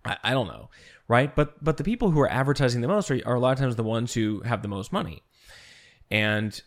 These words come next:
a lot of times the churches that have the most money are the bigger churches.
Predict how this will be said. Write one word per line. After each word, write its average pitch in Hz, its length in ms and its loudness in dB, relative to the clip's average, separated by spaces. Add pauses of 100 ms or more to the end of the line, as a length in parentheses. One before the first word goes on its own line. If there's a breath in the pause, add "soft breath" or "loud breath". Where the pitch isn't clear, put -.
(240)
a 92 100 -6 (120)
lot 117 260 -2
of 123 60 -2
times 139 160 2
the 123 100 -2
churches 135 300 0
that 120 60 0
have 120 100 2
the 120 60 -2
most 120 120 0
money 160 200 2 (120)
are 123 100 6
the 123 100 2
bigger 139 380 2
churches. - 500 -2